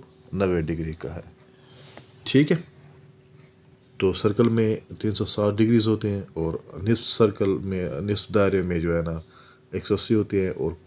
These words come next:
चौथाई दायरे में जो है नाइंटी डिग्रीज, नब्बे दर्जे होते हैं, ठीक है। अब उसके बाद एंगल्स बनाएंगे, ठीक है। एंगल्स कैसे बनाए जाते हैं, कौन कौन से एंगल्स हैं, उनके क्या नाम हैं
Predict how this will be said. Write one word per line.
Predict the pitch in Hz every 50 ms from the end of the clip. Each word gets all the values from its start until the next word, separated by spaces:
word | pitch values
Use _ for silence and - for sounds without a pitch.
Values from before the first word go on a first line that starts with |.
| - - -
चौथाई | 113 92 - - - 113 123 127 113
दायरे | - 98 92 90 85 85
में | 80 80 76
जो | 82 95
है | 120 127 - - - - - - - - - - - - - - -
नाइंटी | 104 107 110 110 110 98 - 95
डिग्रीज, | 82 92 85 87 87 87 82 80 - 101
नब्बे | 104 101 90 92 87
दर्जे | 78 - 80 76 - 95 85
होते | 78 76 - - 80
हैं, | 78 76 - - - - - -
ठीक | - 117 120 147
है। | 143 131 - - - - - - - - - 113
अब | 123 131
उसके | 127 - 135
बाद | 123 123 120 -
एंगल्स | 113 127 127 135 131 117 101
बनाएंगे, | 110 107 104 104 101 101 98 95 90 -
ठीक | - 113 110 -
है। | 110 98 - - - - -
एंगल्स | 98 104 107 110 104 - -
कैसे | - 104 95 - 104 87
बनाए | 95 95 95 95
जाते | 95 90 98 95
हैं, | 92 85
कौन | 113 113 110
कौन | 117 117 -
से | - 107
एंगल्स | 101 104 104 107 107 98
हैं, | 104 98
उनके | 95 98 85
क्या | - 104 101 101
नाम | 98 98 98 98 98
हैं | 113 135